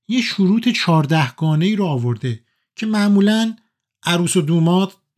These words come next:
وقتی که می‌خوان عقد کنن اونو امضا می‌کنن. بند دوازده این شروط میگه زوج بدون رضایت زوجه همسر دیگری اختیار کند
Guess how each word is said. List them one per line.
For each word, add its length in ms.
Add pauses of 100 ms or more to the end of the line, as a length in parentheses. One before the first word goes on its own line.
(120)
وقتی 240
که 100
می‌خوان 320
عقد 380
کنن 320
اونو 140
امضا 320
می‌کنن. 460 (1300)
بند 400
دوازده 540
این 280
شروط 800
میگه 520 (140)
زوج 680 (380)
بدون 560
رضایت 480
زوجه 720 (360)
همسر 500
دیگری 560
اختیار 400
کند 640